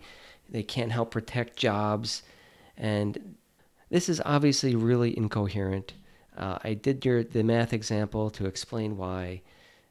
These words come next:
And it's just so wrong. I mean, no Republican ever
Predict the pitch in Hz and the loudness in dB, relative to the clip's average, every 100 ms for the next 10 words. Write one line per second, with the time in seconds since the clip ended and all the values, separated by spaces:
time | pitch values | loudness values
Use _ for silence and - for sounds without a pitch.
0 | - 104 98 - - _ - 143 196 180 | -10 -6 -6 -8 -16 _ -12 -6 -4 -4
1 | - - - 175 123 113 107 92 95 - | -6 -8 -2 -2 0 0 0 -2 -8 -18
2 | _ _ _ _ - 135 127 - - 156 | _ _ _ _ 0 0 0 -8 -8 0
3 | 208 208 180 - 156 147 135 127 - 143 | 2 2 0 -4 -2 -2 -2 -4 -2 -2
4 | 127 101 104 | 0 -2 -4